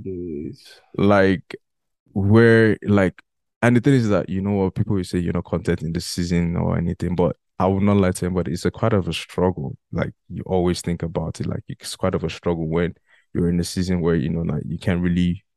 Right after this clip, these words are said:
Speaker 2: be in a relationship, or you can't do this, you can't do that. You're more or less isolated than normal.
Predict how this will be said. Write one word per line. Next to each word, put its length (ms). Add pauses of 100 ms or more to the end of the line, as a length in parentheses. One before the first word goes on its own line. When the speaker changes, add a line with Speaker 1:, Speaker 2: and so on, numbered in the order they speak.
Speaker 2:
be 120
in 80
a 60
relationship, 600
or 80
you 60
can't 320
do 160
this, 240
you 60
can't 200
do 120
that. 200
You're 340 (760)
more 160
or 20
less 200 (140)
isolated 760
than 320 (260)
normal. 800